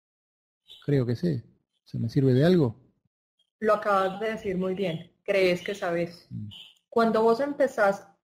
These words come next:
Speaker 2: a hacer la evaluación de esta rueda de la vida, como sos vos mismo el que la está evaluando, no es alguien que está al lado tuyo diciéndote, "Bueno, coloca un número". Eh, uno muchas veces tiene,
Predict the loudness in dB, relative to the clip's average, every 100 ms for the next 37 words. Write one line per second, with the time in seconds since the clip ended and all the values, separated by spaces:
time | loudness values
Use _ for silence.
0 | -4 -4 -2 -2 0 2 2 -2 -2 -2
1 | -4 -4 -2 2 4 4 4 2 4 2
2 | 2 -4 -16 _ -20 -20 -20 _ 2 2
3 | 4 2 4 2 2 -2 0 -2 0 0
4 | 0 0 0 0 0 -4 -18 _ _ _
5 | 2 4 4 4 2 0 -4 -4 -2 -2
6 | 0 -2 -2 -4 -4 -2 0 2 0 -2
7 | 0 0 0 0 0 2 2 2 0 -6
8 | -2 2 2 2 2 4 6 4 4 4
9 | 2 0 -8 -18 -14 -12 -8 -10 -12 _
10 | _ -2 0 2 2 2 2 0 -4 -4
11 | -4 -2 -2 -2 -4 -6